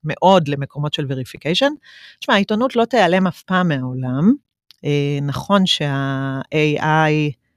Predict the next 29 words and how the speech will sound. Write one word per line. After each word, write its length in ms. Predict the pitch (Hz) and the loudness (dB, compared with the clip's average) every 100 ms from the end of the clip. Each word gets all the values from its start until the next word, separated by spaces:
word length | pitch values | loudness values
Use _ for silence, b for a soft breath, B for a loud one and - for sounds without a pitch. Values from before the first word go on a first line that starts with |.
| _ | _
עם 200 | 139 147 | -4 -2
היצירת 640 | 147 139 139 143 - 156 170 | 0 0 -2 -4 -4 -2 -2
תוכן 260 | 175 180 156 | -4 -4 -4
המטורפת 840 | 165 175 - 175 190 - 120 - - | -2 -4 -2 0 0 -2 -18 -16 -12
של 260 | - 139 | -8 -6
הדבר 480 | 139 131 131 135 160 | -6 -6 -6 -2 0
הזה, 300 | 160 147 139 | 0 0 -2
אני 200 | 131 135 | -2 -6
משחקת 460 | 131 135 - 160 - | -8 -10 -8 -8 -2
עם 100 | 160 | 0
זה 100 | 143 | 0
פה 140 | - 151 | -2 -8
ושם, 240 | 135 156 143 | -6 -6 -6
לפעמים 260 | 131 151 | -4 -2
אפילו 260 | 151 - 156 | -2 0 0
נעזרת 460 | 147 131 151 185 180 | 0 0 0 0 0
בזה, 220 | 196 220 - b b | 0 0 -2 b b
זה 120 | 147 | -8
מדהים. 320 | 143 147 165 139 - _ _ | -4 0 0 0 -12 _ _
זה 200 | 131 139 135 135 131 131 | -10 -6 -6 -6 -8 -10
מטורף, 720 | 135 135 - 131 135 170 156 - | -10 -12 -12 -8 0 2 0 -8
זה 160 | 143 | -18
מטורף 360 | 143 139 143 - | -14 -10 -8 -8
גם 100 | 139 | -4
לעורכי 320 | 147 135 - | -2 -2 -2
דין, 380 | 143 139 185 165 | -2 2 4 2
זה 80 | 143 | 0
מטורף 340 | 151 262 311 | -2 0 2
לכל 300 | - - 214 | 0 2 4